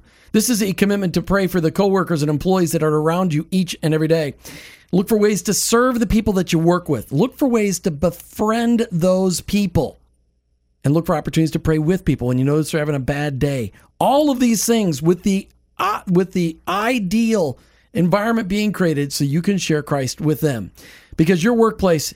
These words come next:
it's your mission field. And in that mission field, you and me may be the only co-, <laughs> may be the only Jesus our coworkers and employees may ever meet. Martha, you picked out a verse for today, Second Chronicles sixteen nine.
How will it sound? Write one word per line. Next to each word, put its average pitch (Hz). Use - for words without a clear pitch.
it's 160
your 165
mission 160
field. 104
And 120
in 131
that 165
mission 190
field, 185
you 117
and 180
me 131
may 160
be 139
the 151
only 196
co-, 196
<laughs> -
may 175
be 175
the 165
only 226
Jesus 170
our 156
coworkers 180
and 160
employees 151
may 147
ever 110
meet. 101
Martha, 180
you 185
picked 190
out 185
a 156
verse 175
for 180
today, 147
Second 190
Chronicles 175
sixteen -
nine. 131